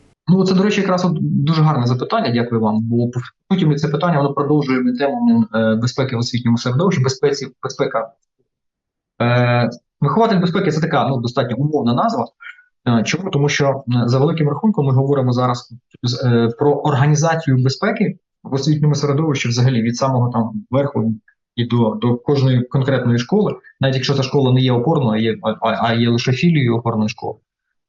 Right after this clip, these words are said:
Ось спеціаліст безпеки в освітньому середовищі, тут зараз мова йде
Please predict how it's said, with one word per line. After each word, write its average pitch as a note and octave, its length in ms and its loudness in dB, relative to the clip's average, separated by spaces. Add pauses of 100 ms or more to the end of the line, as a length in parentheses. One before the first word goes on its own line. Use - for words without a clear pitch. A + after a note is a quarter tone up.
Ось F#3+ 320 -2 (180)
спеціаліст E3+ 440 0
безпеки E3 300 0
в D3+ 40 2
освітньому D#3 360 2
середовищі, F3 600 0
тут D#3 100 0
зараз C#3+ 240 -2
мова C3 220 0
йде B2 140 -2